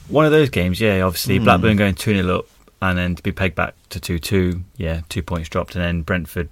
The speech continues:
Speaker 1: throwing two goals away. You know, Ray was at fault for both of the goals, potentially. Obviously, Pinnock missed a, missed a header. But yeah, two points dropped is probably, for, for both teams, is probably a fair, fair assessment of that game.
Speaker 2: Yeah,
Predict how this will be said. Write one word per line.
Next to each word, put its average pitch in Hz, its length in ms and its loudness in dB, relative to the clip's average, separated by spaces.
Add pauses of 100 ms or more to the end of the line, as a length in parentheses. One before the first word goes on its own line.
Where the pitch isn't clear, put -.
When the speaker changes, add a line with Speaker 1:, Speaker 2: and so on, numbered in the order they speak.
(240)
Speaker 1:
throwing 82 340 -2
two - 180 -8
goals 82 320 -6
away. 80 460 -6
You 92 100 -8
know, 80 260 -8 (760)
Ray 98 220 2
was 92 120 0
at - 140 -4
fault 101 260 0
for - 140 -10
both 107 260 0
of 113 60 -8
the 110 40 -4
goals, 113 460 -4 (320)
potentially. 117 480 -4
Obviously, 104 260 0
Pinnock 98 300 -2
missed 95 280 -4
a, 95 160 -4
missed 95 280 -4
a 90 40 -8
header. 95 320 -4 (480)
But 123 100 0
yeah, 151 180 2
two - 160 -4
points 104 240 -4
dropped 107 240 -4
is 101 80 -2
probably, 98 460 -2 (360)
for, - 140 -12
for 85 160 -10
both 95 200 0
teams, 80 180 -6
is 80 80 -8
probably 95 240 -2
a 87 60 -2
fair, 104 360 0
fair 107 160 -2
assessment 170 400 -4
of 80 60 -10
that 76 140 -10
game. 80 240 -8
Speaker 2:
Yeah, 160 340 0